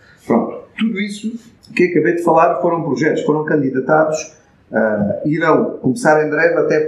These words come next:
porque, ah, temos dois anos para os fazer. As candidaturas também são assim, né? Quando são aprovadas, depois damos um, um tempo para fazer. Se não fizermos, perdemos a vez. Pronto. Isto foi aprovado em fevereiro ou março. O que é que isto quer dizer?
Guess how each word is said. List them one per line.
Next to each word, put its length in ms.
porque, 460
ah, 160
temos 280
dois 240
anos 200
para 120
os 140
fazer. 360
As 100
candidaturas 580
também 180
são 200
assim, 260
né? 220
Quando 200
são 120
aprovadas, 640
depois 420
damos 280
um, 360
um 40
tempo 280
para 220
fazer. 440
Se 160
não 80
fizermos, 420
perdemos 420
a 80
vez. 240
Pronto. 420
Isto 140
foi 340
aprovado 500
em 100
fevereiro 360
ou 80
março. 200
O 40
que 40
é 60
que 80
isto 140
quer 100
dizer? 720